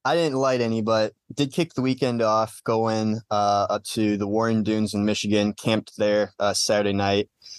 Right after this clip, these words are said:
uh, hung out for a little bit Sunday, and then on actual fourth of July on Tuesday, uh, a friend had a cookout. We went out there,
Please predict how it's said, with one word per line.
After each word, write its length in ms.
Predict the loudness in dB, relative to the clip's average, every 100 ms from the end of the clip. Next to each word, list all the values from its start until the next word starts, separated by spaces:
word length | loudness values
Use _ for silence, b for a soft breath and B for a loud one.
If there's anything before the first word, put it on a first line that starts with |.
| B -2
uh, 120 | 0
hung 160 | 0 0
out 160 | -2
for 80 | 0
a 40 |
little 120 | 0 0
bit 120 | -2
Sunday, 500 | -2 0 0 0 0
and 140 | -2 0
then 80 |
on 160 | 0 0 0
actual 400 | 0 -2 -4 -2
fourth 280 | -2 -4
of 60 | -4
July 320 | -2 0 0
on 180 | 0 -4
Tuesday, 600 | -2 -2 0 0 0 0 _ _ B B -20 -6
uh, 260 | -2 0 0
a 20 |
friend 260 | -2 -2 0
had 180 | 0
a 60 | -2
cookout. 580 | -2 -2 0 2 0 -2 _ -4
We 100 | 0
went 160 | 2
out 160 | 0 0
there, 480 | 0 2 2 -2